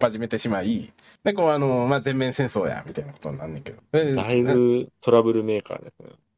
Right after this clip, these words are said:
Speaker 1: それで、こう、全面戦争になって、まあ、互いに喧嘩すんねんけどさ、なんか、
Speaker 2: うん。
Speaker 1: 最終的に和解すんねんな。それもまた。
Speaker 2: <laughs>
Speaker 1: 和解すんねん。なんかあの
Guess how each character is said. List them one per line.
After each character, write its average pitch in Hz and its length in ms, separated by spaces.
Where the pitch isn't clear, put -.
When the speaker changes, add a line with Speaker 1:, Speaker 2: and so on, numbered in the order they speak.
Speaker 1:
そ 202 60
れ 247 140
で、 240 140
こ 226 160
う、 208 40
全 202 160
面 240 160
戦 254 180
争 160 120
に 117 60
な 117 100
っ - 20
て、 117 840
ま 123 80
あ、 107 40
互 147 220
い 156 40
に 147 100
喧 165 180
嘩 156 100
す 160 160
ん 170 80
ね 117 100
ん - 40
け - 80
ど - 100
さ、 - 160
な 127 100
ん - 20
か、 - 160
Speaker 2:
う 117 40
ん。 98 300
Speaker 1:
最 427 220
終 415 180
的 381 220
に 311 140
和 143 180
解 247 240
す 330 160
ん 359 80
ね 180 80
ん 85 100
な。 - 300
そ - 100
れ 127 60
も 107 140
ま 95 120
た。 - 200
Speaker 2:
<laughs> - 460
Speaker 1:
和 127 180
解 233 200
す 330 160
ん 285 60
ね 117 80
ん。 73 260
な 120 140
ん - 20
か 95 160
あ - 20
の 80 720